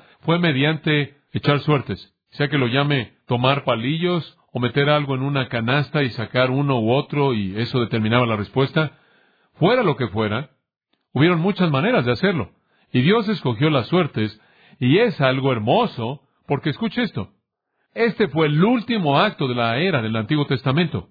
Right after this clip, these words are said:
¿Escuchó eso? Un versículo más, Hechos dos uno, es la época del Nuevo Testamento, la época del Espíritu. El último acto dispensacional fue un acto coherente con la dispensación antigua, echar suertes.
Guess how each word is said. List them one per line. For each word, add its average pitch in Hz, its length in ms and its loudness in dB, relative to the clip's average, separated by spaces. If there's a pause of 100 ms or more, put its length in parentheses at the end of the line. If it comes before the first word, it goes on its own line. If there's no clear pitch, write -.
(100)
¿Escuchó 151 300 2
eso? 202 320 0 (440)
Un 220 200 2
versículo 190 440 0
más, 117 300 -2
Hechos 147 320 -2
dos 185 260 0
uno, 123 340 -2 (480)
es 156 280 2
la 143 160 4
época 160 300 -2
del 117 100 0
Nuevo 147 180 2
Testamento, 139 640 -4 (360)
la 123 260 2
época 139 340 -2
del 120 100 -2
Espíritu. 120 520 -2 (440)
El 156 260 4
último 190 440 2
acto 185 320 0
dispensacional 120 800 -4
fue 156 100 -2
un 156 100 0
acto 165 280 -2
coherente 156 520 0
con 127 220 0
la 120 100 0
dispensación 113 600 -2
antigua, 123 560 -2 (480)
echar 143 280 0
suertes. 120 540 -4